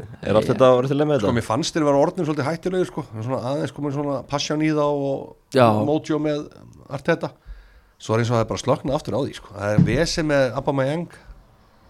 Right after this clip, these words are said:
Speaker 2: Já, mér, hérna, í, hvað, í kringum svona janúar, febrúar, rétt
Speaker 3: Já.
Speaker 2: áður en þetta hætti, þá var komið einmitt svona, þetta passion,
Speaker 3: Það var
Speaker 2: sko.
Speaker 3: svona smá
Speaker 2: Þú veist,
Speaker 3: passion
Speaker 2: þeir
Speaker 3: og
Speaker 2: ná
Speaker 3: smá
Speaker 2: þessu oft upp,
Speaker 3: Já.
Speaker 2: þú veist, það fer allt í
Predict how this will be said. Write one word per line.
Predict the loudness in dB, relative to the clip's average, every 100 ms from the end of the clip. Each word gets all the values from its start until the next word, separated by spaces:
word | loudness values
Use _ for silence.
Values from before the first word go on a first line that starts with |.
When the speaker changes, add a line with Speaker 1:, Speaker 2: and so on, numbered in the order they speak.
| -20 -14
Speaker 2:
Já, | -4 0 2
mér, | 4 4 4
hérna, | 2 2 2 -2
í, | -2 -8
hvað, | -2 0 0
í |
kringum | -4 -6
svona | -4 0
janúar, | 0 2
febrúar, | 2 2 0
rétt | 0 2
Speaker 3:
Já. |
Speaker 2:
áður | 4
en | 4
þetta | 4
hætti, | 0 2 0
þá | 4 4 2 -8 -6
var | -2 -2 0
komið | 2 2
einmitt | 0 -2
svona, | 2 2 2
þetta | -2 -2
passion, | 2 2 0 -2
Speaker 3:
Það | -2
var | 0
Speaker 2:
sko. |
Speaker 3:
svona | 0
smá | 0
Speaker 2:
Þú |
veist, | 0
Speaker 3:
passion | 2 2
Speaker 2:
þeir | 2
Speaker 3:
og | 4
Speaker 2:
ná | 4
Speaker 3:
smá | 6
Speaker 2:
þessu | 6 6
oft | 2 2
upp, | 0 0
Speaker 3:
Já. | 0 2
Speaker 2:
þú | 2
veist, | 2
það | 2
fer | 2
allt | 2 -2
í | -2